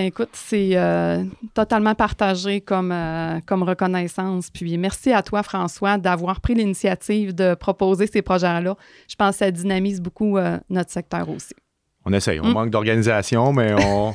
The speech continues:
Speaker 1: <laughs>
Speaker 2: on s'entoure de bonnes personnes, puis on réussit. Bon, hey, là, c'est beau, mais là, on, on, on en a un à faire quand même aujourd'hui.
Speaker 1: Oui.
Speaker 2: On parle
Speaker 1: Oui,
Speaker 2: de quoi ?
Speaker 1: oui. Écoute, aujourd'hui, on va parler de relève agricole.
Speaker 2: OK.
Speaker 1: On n'en a pas parlé encore, puis je me disais,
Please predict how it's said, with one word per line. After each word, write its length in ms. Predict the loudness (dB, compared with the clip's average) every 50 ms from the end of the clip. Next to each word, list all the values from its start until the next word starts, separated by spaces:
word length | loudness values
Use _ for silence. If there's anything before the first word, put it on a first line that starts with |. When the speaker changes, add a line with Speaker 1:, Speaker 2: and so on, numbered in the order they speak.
| 0
Speaker 1:
<laughs> 80 | 0 0
Speaker 2:
on 100 | 2 2
s'entoure 360 | 2 2 2 2 2 2 2
de 100 | 4 2
bonnes 200 | 2 2 2 2
personnes, 480 | 2 0 0 2 2 2 4 4 4 4
puis 100 | 4 4
on 80 | 4
réussit. 460 | 4 2 2 2 2 2 0 0 -2 -4 -8 -14 -2 2 2 2 2 0 -2 0 2
Bon, 180 | 4 4 4
hey, 140 | 4 4 4
là, 320 | 4 4 4 4 4 4
c'est 160 | 4 2 2 4
beau, 160 | 4 4 4
mais 100 | 4 4
là, 160 | 4 4 4
on, 160 | 4 4 2 2 2
on, 180 | 2 0 0 0
on 120 | 0 0 2
en 100 | 2 2
a 40 | 2
un 60 | 2 2
à 40 | 0
faire 180 | 0 -2 -2 -2
quand 100 | 0 0
même 140 | 2 2 2
aujourd'hui. 440 | 4 2 2 2 2 2 0 0 0 -6 _ _ _ 2
Speaker 1:
Oui. 120 | 4 4 4 4 0 _ _ _ 0
Speaker 2:
On 40 | 2
parle 140 | 4 4 4
Speaker 1:
Oui, 20 |
Speaker 2:
de 80 | 4 4
quoi ? 160 | 2 2 2
Speaker 1:
oui. 160 | 2 0 0 -2 _ _ -2
Écoute, 320 | 0 0 2 0 0 0
aujourd'hui, 360 | 2 2 2 2 2 2 2 2
on 40 |
va 120 | 4 2 2
parler 260 | 2 2 2 2 0
de 60 | 0
relève 260 | 0 0 2 2 2
agricole. 480 | 0 0 -2 -4 -6 -6 -6 -6 -6 -8 -10 -14 _ _
Speaker 2:
OK. 240 | 0 0 0 2 2 2 2 2 0 -2 -6 -8 -12 -6 -2 2
Speaker 1:
On 100 | 2 4
n'en 140 | 4 4
a 80 | 4 4
pas 140 | 4 4 2
parlé 260 | 4 2 2 4 4
encore, 480 | 2 2 2 0 0 -2 -2 -2 -2 -4
puis 100 | -4 -2
je 80 | 0 0
me 80 | 0
disais, 320 | 0 0 0 2 2 2